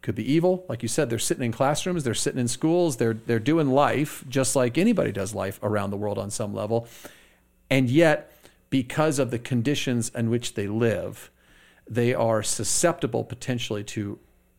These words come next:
being radicalized one direction or another. We see it happen in the United States. We see it happen all around the world. And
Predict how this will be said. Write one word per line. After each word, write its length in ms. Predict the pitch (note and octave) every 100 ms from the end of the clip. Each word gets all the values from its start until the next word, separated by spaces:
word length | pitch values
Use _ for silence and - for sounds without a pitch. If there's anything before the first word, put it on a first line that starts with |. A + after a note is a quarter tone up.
| -
being 200 | A#2 A#2+ G2+
radicalized 1120 | G2+ A2+ B2+ A#2 G#2+ G2 F#2+ F#2 F#2 F2 -
one 280 | G#2 A2+ C#3
direction 680 | D#3 D3+ C#3 C3+ - C#3 C3
or 300 | C3 B2 B2+
another. 460 | B2+ B2+ B2 G#2
We 120 | F#2 G#2
see 180 | -
it 80 | G#2+
happen 260 | G2+ G2+ G2+
in 80 | F#2+
the 100 | G2
United 280 | G2 F2
States. 520 | - - D3 E3 - -
We 100 | F#2+
see 200 | - G#2
it 80 | -
happen 300 | G#2+ G#2 E2
all 260 | G2 B2
around 200 | E3 F#3+
the 60 | G#3+
world. 360 | A3 G#3+ - - _ - - - - - -
And 340 | A2+ A2+ G2